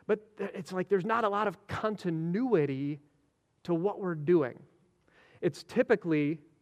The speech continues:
a breakdown in one of these four things, or if we're being charitable, it's just that it hasn't been really clearly defined.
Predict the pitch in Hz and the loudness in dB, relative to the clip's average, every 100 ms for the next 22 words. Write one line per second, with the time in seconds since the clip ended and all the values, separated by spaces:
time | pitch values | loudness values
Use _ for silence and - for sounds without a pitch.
0 | _ - 165 143 165 220 233 175 160 156 | _ 0 0 2 6 6 6 2 2 4
1 | 156 160 160 151 220 220 214 185 220 180 | 2 2 2 0 -4 -2 2 4 4 2
2 | - 247 277 214 214 - - 220 233 220 | -2 2 8 8 6 0 -6 -4 -2 -4
3 | 214 - 311 214 151 180 - - 208 - | -4 -2 2 4 2 0 -4 -12 -10 -8
4 | 285 247 220 175 214 247 247 240 - 208 | 0 2 2 0 -4 -6 -6 -6 -2 0
5 | 190 214 233 233 - - - 196 202 196 | 0 -4 -4 -6 -8 -12 -4 -2 0 -2
6 | 196 180 - _ 156 - 185 180 139 123 | -4 -6 -10 _ -10 -8 -4 -4 -4 -10